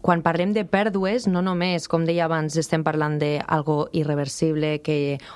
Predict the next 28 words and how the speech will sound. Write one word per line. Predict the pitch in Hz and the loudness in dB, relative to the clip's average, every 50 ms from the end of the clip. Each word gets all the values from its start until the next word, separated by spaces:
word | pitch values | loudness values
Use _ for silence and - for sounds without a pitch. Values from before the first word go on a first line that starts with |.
| - | -8
o | - 160 160 151 156 | -2 0 0 2 2
algo | 156 156 151 156 147 | 0 0 0 -2 -2
que | - 156 156 | 0 0 0
no | 151 151 147 | 0 0 -2
es | 143 - | -4 -4
pot, | - 156 147 143 143 147 - | -2 0 0 0 0 -2 -2
eh, | 85 87 85 - - - | -2 0 0 0 0 0
modificar, | - 165 160 156 151 - 160 147 - 165 170 196 202 - - - - - - | 0 -2 -2 -2 -2 -2 -2 0 2 2 0 0 -2 -8 -12 -16 -14 -4 0
estem | - 175 - - 180 180 180 | 0 0 2 2 0 0 2
parlant | - 196 196 202 202 208 226 247 269 277 - | 2 2 2 2 0 0 0 0 -2 -4 -2
de | - 165 160 156 151 147 147 143 143 139 139 135 151 - | 0 2 2 2 2 0 0 0 0 0 0 -2 -2 -2
pèrdues, | - 160 156 156 156 175 180 185 180 - - - | 0 0 0 2 0 0 0 0 -2 -6 -8 -8
eh, | - - 175 165 165 160 165 165 160 | -4 -2 -2 0 0 0 -2 -2 -2
que | - 165 165 | -2 -2 -2
en | 165 156 | 0 0
el | 156 156 151 | -2 -2 0
dia | 165 170 170 160 | 0 0 0 0
a | |
dia, | 160 165 175 170 160 151 - - - - - - - | 0 0 0 0 -2 -2 -4 -8 -16 -18 -18 -10 -4
eh, | - 147 160 160 151 151 151 147 143 143 143 139 143 147 151 156 - 165 175 180 - 196 190 - - 202 | -2 0 0 0 0 0 -2 -2 -2 -2 -2 -2 -2 -4 -4 -2 -2 -2 -2 -2 -2 -2 -2 -2 -2 0
tots | - 180 170 156 156 | 0 0 0 2 2
donem | 175 156 160 160 156 | 2 2 2 0 2
per | 151 170 175 | 2 0 0
fet | 156 - - 180 185 214 214 202 | 0 -2 -2 0 0 0 -2 -2
i | 170 160 | 0 0
després, | 160 143 - - - 151 147 | -2 -2 -2 0 0 0 2
en | 160 156 147 | 0 0 0
realitat, | 151 147 147 143 139 - 160 175 170 - | 0 0 0 0 2 4 2 2 2 -4